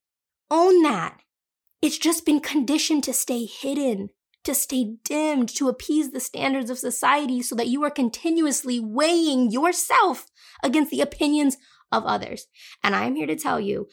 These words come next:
today, right now, no more.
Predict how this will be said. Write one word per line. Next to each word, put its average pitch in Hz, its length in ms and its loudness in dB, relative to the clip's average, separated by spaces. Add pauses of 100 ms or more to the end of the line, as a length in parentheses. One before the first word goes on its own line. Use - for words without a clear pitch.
(140)
today, 262 520 0 (180)
right 240 340 2
now, 226 480 0 (260)
no 208 300 2
more. 196 420 -4